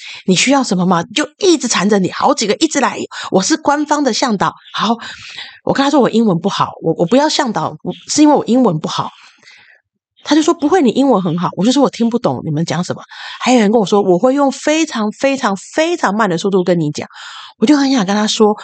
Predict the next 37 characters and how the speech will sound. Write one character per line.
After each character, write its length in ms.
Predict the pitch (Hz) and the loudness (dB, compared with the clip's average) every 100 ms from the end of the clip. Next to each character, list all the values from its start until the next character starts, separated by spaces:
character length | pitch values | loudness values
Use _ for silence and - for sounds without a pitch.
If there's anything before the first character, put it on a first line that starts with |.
| - - - | -18 -16 0
：“我 120 | 151 | 0
不 160 | 175 320 | 2 0
懂， 280 | 208 147 | 0 -2
是 120 | 143 240 | 2 4
那 100 | 240 | 4
些 140 | 240 | 2
专 260 | - 233 233 | 0 0 2
有 160 | 208 | 2
名 160 | 156 151 | 2 -2
词 100 | 170 | 0
不 120 | 190 | -2
懂， 180 | - - | -2 -2
那 100 | 190 | 0
些 160 | 214 233 | 2 0
佛 280 | - 160 156 | 0 -4 -2
教 320 | - 208 180 | 0 0 0
跟 200 | 208 214 | -2 0
石 260 | - 165 | 0 0
窟 220 | 170 - 202 | -2 0 2
跟 180 | 208 202 | 2 2
雕 240 | 214 202 | 2 2
刻 180 | - 214 | 2 0
的 80 | 190 | 2
这 100 | 196 | 2
些 200 | 202 202 - - - - _ _ _ _ - _ _ _ _ _ | 2 0 -8 -18 -18 -20 _ _ _ _ -20 _ _ _ _ _
专 200 | - 240 | -4 0
有 100 | 262 | 0
名 160 | 175 170 | 0 0
词 140 | - | -2
我 100 | 165 | -4
听 140 | 147 208 | -2 0
不 80 | |
懂， 100 | 196 - - | 0 -2 2
你 140 | 254 311 | 2 4
讲 200 | 269 170 | 0 -4
再 260 | - 311 | -2 -2
慢， 300 | 254 262 220 | 0 0 -2